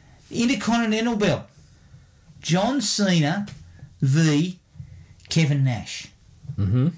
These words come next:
Speaker 1: Now, Cena, his early stuff was bad.
Speaker 2: Yeah.
Speaker 1: His box office take currently, though, is about seven hundred and sixty mil
Speaker 2: Mm-hmm.
Speaker 1: worldwide, which is not a bad number.
Speaker 2: He's
Speaker 1: Trainwreck
Speaker 2: actually
Speaker 1: was good.
Speaker 2: Yeah,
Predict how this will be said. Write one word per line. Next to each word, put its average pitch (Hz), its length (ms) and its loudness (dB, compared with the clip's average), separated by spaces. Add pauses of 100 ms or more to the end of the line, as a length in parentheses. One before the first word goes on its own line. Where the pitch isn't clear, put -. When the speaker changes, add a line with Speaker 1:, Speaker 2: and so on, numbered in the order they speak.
(300)
Speaker 1:
Now, 156 140 0
Cena, 269 720 0 (960)
his 202 600 -2 (100)
early 233 360 0
stuff 190 480 -2
was 151 480 0 (920)
bad. 127 640 0 (320)
Speaker 2:
Yeah. 117 360 0 (360)
Speaker 1:
His 202 180 2
box 269 300 0
office 226 280 -2
take 196 280 0
currently, 185 360 -2
though, 143 180 0
is 139 100 0
about 202 200 0
seven 190 280 -4
hundred 170 180 0
and 147 100 -4
sixty 147 300 -4
mil 165 260 -4 (140)
Speaker 2:
Mm-hmm. 131 300 4
Speaker 1:
worldwide, 147 460 -2
which 156 140 -4
is 156 120 -4
not 160 120 0
a 139 40 -2
bad 127 260 -4
number. 175 320 -2 (500)
Speaker 2:
He's - 120 -18 (280)
Speaker 1:
Trainwreck - 220 4
Speaker 2:
actually 214 300 4
Speaker 1:
was 170 140 2
good. 233 340 -2 (120)
Speaker 2:
Yeah, 139 340 4